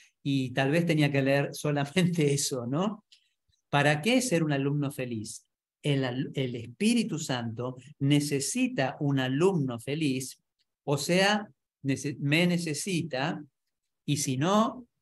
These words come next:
y si no me estoy sintiendo feliz, no importa, no me, no me voy a dar un palo o me voy a culpar porque en este momento no esté experimentando f-, felicidad o dicha. Acuérdense de esto,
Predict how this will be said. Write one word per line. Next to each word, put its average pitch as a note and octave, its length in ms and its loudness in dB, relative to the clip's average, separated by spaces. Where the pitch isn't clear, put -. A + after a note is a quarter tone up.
y C#3+ 120 -2
si B2+ 160 -6
no E3+ 160 2
me G#3+ 80 4
estoy F3+ 240 -2
sintiendo C#3+ 640 -2
feliz, A#2+ 520 -4
no D#3 200 0
importa, G#3+ 480 2
no E3+ 120 2
me, F#3 180 0
no F3 140 -2
me F#3 220 0
voy F3 360 0
a C#3+ 100 2
dar C3+ 200 0
un C3+ 180 -4
palo F3+ 440 2
o B2 140 -2
me B2 60 -8
voy C#3+ 140 -2
a C#3+ 120 0
culpar E3 560 -2
porque C#3+ 280 -2
en C#3+ 80 0
este F3 220 0
momento D3+ 480 2
no C#3 100 0
esté C#3+ 220 -4
experimentando C3 1120 -2
f-, - 320 -18
felicidad C3+ 800 -2
o B2+ 140 -4
dicha. A#2 460 -10
Acuérdense F3 680 0
de F3 140 2
esto, D3 400 -2